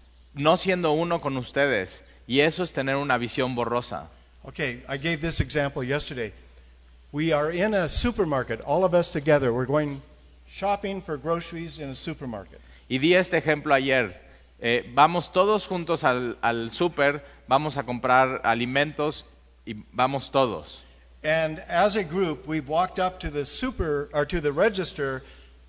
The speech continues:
Speaker 2: to pay our money.
Speaker 1: Y como grupo todos nos acercamos a la cajera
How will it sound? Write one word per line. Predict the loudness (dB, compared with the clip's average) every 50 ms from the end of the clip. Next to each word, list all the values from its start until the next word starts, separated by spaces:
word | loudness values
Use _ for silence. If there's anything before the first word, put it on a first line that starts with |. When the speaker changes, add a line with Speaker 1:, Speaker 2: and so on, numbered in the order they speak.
| _ -12
Speaker 2:
to | -12 -12
pay | 4 4 4 4 6 0 0 -2 -2 -4 -6 -10 -18 -20 -20 -20 -20 -20 -20 -20 -14 -6
our | -4 -4 0
money. | 0 0 0 0 -4 -6 -10 -16 -20 -10 -6
Speaker 1:
Y | -6 0
como | 2 2 4 4 2 4
grupo | 4 2 2 2 2 0 2
todos | 4 4 4 4 4
nos | 2 -2 -4 -4 0
acercamos | 0 0 4 4 4 4 4 -2 -2 2
a | 2 4 4 4 4 4
la | 2 2 2
cajera | 2 0 -2 2 2 2 4 6 4 2 2